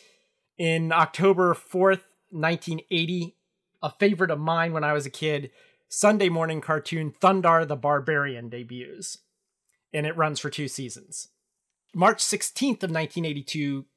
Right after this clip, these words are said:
Conan the Barbarian starring Arnold Schwarzenegger is released in Spain. But then April thirtieth of nineteen eighty-two, The Sword and the Sorcerer is released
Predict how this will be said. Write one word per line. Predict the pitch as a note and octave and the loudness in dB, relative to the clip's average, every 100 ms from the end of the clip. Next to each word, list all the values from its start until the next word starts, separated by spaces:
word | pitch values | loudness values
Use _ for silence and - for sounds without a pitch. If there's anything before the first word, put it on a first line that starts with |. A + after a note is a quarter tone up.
| _ | _
Conan | - F3+ A3 G#3+ | -2 0 2 2
the | G3 | 0
Barbarian | D#3+ E3 D#3 D3+ D3 C#3+ C#3+ | 4 4 4 2 0 0 -4
starring | - C#3 C#3 C#3 | -4 -2 -2 -4
Arnold | D3+ E3+ E3 | -2 -2 -4
Schwarzenegger | - D#3+ D3+ D3+ C#3 C#3 | -6 -6 -6 -6 -6 -6
is | C3+ B2 | -8 -8
released | C3 D#3+ - G#3 | -8 -8 -8 -8
in | G3 | -8
Spain. | - - B3 A3+ D#3 C#3 D#3+ F3+ _ _ _ _ _ _ _ _ _ _ _ _ _ _ _ _ _ | -8 0 2 2 0 -6 -8 -12 _ _ _ _ _ _ _ _ _ _ _ _ _ _ _ _ _
But | F#3 F#3 | -2 4
then | F#3+ E3+ - - | 4 4 -2 -2
April | G#3+ A#3 F#3 E3+ D3 E3 _ | -2 0 0 0 0 -6 _
thirtieth | F3+ E3 D3 C#3 | -2 -2 -2 -6
of | E3+ C#3+ | -8 -6
nineteen | D3 D3+ - D#3 D3 C#3+ - | -4 -4 -6 -8 -6 -6 -8
eighty-two, | C#3 C3+ B2+ D3+ C#3 | -10 -10 -10 -6 -6
The | C3 | -6
Sword | - E3 E3+ | -6 -2 -2
and | E3 D3 | -2 -4
the | |
Sorcerer | - - F3+ F#3 - D3 C3 B2+ C3 | -8 -6 0 0 0 -4 -4 -6 -8
is | C#3+ B2 | -10 -10
released | B2 B2 C#3+ - - | -12 -12 -12 -14 -14